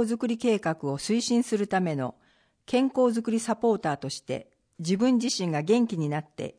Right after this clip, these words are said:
いろいろな人とつながり、元気のお裾分けをする活動をしています。今年度は、七月に海士で開催された健康都市連合日本支部大会に参加し、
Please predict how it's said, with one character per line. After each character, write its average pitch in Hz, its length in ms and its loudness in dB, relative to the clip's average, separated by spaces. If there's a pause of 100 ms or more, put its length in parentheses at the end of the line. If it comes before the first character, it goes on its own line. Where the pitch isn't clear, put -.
(120)
い 190 100 0
ろ 226 140 4
い 247 80 0
ろ 240 80 2
な 233 120 4
人 - 200 -2
と 190 100 0
つ - 160 -6
な 170 140 2
が 175 140 0
り、 139 180 -8 (680)
元 254 280 2
気 185 120 -2
の 151 160 0
お 160 60 0
裾 - 240 0
分 247 160 2
け 240 60 2
を 247 80 2
す - 140 -6
る 208 80 -2
活 - 280 -8
動 202 220 2
を 196 60 0
し - 100 -6
て 170 100 -4
い 170 100 0
ま 160 160 -4
す。 - 160 -16 (560)
今 226 260 2
年 233 220 4
度 170 120 2
は、 147 200 -2 (400)
七 - 280 -4
月 233 260 2
に 180 300 -2
海 208 260 2
士 - 100 -10
で 175 120 -2
開 202 220 0
催 202 220 0
さ 196 160 -2
れ 160 120 0
た 131 240 -8 (360)
健 254 220 0
康 240 300 0
都 233 120 -2
市 233 120 0
連 214 240 2
合 147 320 -2 (100)
日 180 160 2
本 262 200 4
支 262 120 -2
部 240 120 -2
大 240 220 0
会 175 220 0
に 143 100 -2
参 202 240 -2
加 202 140 -4
し、 165 320 -6